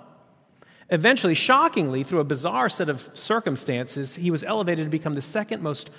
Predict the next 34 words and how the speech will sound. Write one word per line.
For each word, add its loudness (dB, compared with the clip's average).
powerful -2
person -2
in -2
the 0
world. -6
This -2
is -2
not 0
what 0
his -2
brothers 0
imagined 0
would -4
happen 0
to -4
him -2
when -4
they -6
sold -6
him -4
off -6
to -6
a -4
band -4
of -12
traitors. -8
They 4
meant 2
evil 8
for -2
Joseph. -6
They 6
meant 6
harm 8